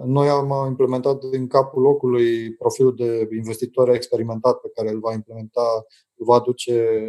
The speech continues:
și nou regulament de, european de crowdfunding care va fi implementat de la anul.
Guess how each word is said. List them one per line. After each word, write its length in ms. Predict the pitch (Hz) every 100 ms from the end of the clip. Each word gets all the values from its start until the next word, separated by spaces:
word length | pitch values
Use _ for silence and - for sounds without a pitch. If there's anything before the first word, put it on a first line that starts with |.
| 113
și 480 | - - 127 120 110 110
nou 220 | 117 113
regulament 500 | 110 110 110 117 110
de, 320 | 110 107 107
european 400 | 113 113 110 127
de 60 | 107
crowdfunding 560 | - 107 - 104 107 107
care 300 | 107 104 - _ _ _
va 300 | _ 107 110 107 107 110 107 104
fi 160 | - 120
implementat 480 | 110 110 107 104 110
de 60 |
la 100 | 110 104
anul. 360 | 127 151 147